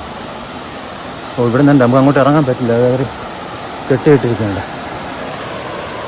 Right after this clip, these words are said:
കണ്ടോ? രണ്ട്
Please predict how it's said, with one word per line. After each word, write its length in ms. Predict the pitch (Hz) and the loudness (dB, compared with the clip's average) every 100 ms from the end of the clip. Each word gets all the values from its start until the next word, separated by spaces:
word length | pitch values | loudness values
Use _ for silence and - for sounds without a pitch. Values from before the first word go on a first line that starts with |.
| - - - - - - - - - - - - 117 | -8 -8 -8 -8 -8 -8 -8 -8 -8 -8 -8 -8 -6
കണ്ടോ? 160 | 101 - - - - - - - - - - - - - - - - - - - - - - - - - - - - - - - - - | -6 -6 -10 -10 -10 -10 -10 -10 -8 -8 -8 -10 -10 -8 -8 -8 -8 -8 -10 -8 -10 -10 -10 -8 -8 -8 -8 -8 -8 -8 -8 -8 -8 -4
രണ്ട് 180 | 120 147 | 0 2